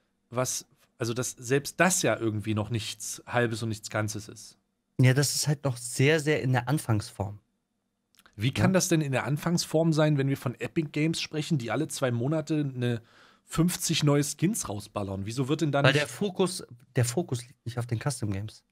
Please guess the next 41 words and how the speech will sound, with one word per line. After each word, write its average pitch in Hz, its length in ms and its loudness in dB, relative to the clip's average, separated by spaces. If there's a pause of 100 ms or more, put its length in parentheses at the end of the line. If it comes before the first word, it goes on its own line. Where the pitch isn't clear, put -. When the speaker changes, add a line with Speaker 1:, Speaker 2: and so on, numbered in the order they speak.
Speaker 1:
Aber 120 220 0
warum 131 420 0
nicht? - 360 -12 (1300)
Ich 117 100 -4
meine, 156 180 6
das 151 160 4
ist - 120 -2
doch 165 60 6
eine 151 160 4
spielentscheidende 160 1000 0
Funktion. 143 520 2
Ich - 80 -4
meine, 127 140 0
eine 127 120 -2
private 120 440 0
Lobby 143 320 -2
aufmachen, 170 400 -2
um 135 60 -2
mit 120 120 -8
Freunden 165 440 -8
zu 185 120 -8
spielen, 170 420 -2 (320)
klingt 165 280 2
für 135 100 0
mich 170 280 0
wie 180 120 0
etwas, 180 320 -4
was 151 320 -4 (460)
ich, - 420 -6 (560)
also 131 160 0
ich 139 100 0
rede 170 200 6
ab, - 260 -2
ab, 135 240 -4
abseits 135 380 -2
von 117 140 -2
Dings, 147 320 -2
klingt 123 180 -6
für 185 100 -2
mich 185 220 0
was, - 340 -8